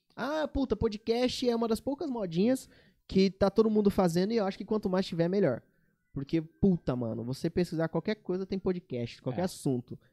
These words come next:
Speaker 1: Ah, bebedores de energético antes do show. Vai ter um podcast falando sobre isso. Eu acho isso
Speaker 2: Uhum.
Speaker 1: muito foda, porque informação tem que ter mesmo, mano. Não pode acabar. Tem que, tem que continuar fazendo. Sei que é difícil, eu sei que é caro, mas tem que continuar fazendo.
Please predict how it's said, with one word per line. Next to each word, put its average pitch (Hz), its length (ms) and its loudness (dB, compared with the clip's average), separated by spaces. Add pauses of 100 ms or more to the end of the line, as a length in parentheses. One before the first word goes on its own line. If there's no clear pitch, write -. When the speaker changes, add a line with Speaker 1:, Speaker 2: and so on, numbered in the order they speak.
Speaker 1:
Ah, 151 680 0
bebedores 190 800 6
de 190 140 -2 (360)
energético 185 760 4
antes 196 180 4
do 202 140 6
show. 139 400 6
Vai 147 160 0
ter 180 100 -2
um 180 60 2
podcast 160 360 -2
falando 160 180 -4
sobre 175 180 -2
isso. - 140 -6 (300)
Eu 185 100 0
acho 220 200 0
isso 170 160 2
Speaker 2:
Uhum. 196 60 0
Speaker 1:
muito 214 160 -2
foda, 139 260 -6
porque - 140 -6
informação 196 540 -2
tem 208 100 0
que 202 80 -10
ter 208 140 2
mesmo, 156 220 -2
mano. - 220 -14
Não 139 160 -6
pode 180 220 0
acabar. 135 320 -4
Tem 156 180 -4
que, 180 120 -8
tem 185 180 -2
que 202 60 -4
continuar 190 260 0
fazendo. 160 380 -10 (560)
Sei 190 140 -4
que 196 80 -6
é 170 40 -6
difícil, 175 360 -2
eu 151 40 -6
sei 170 120 -6
que 156 100 -8
é 151 40 -8
caro, 160 240 -4
mas 165 100 0
tem 185 100 2
que - 20 -12
continuar 175 220 -4
fazendo. 147 320 -8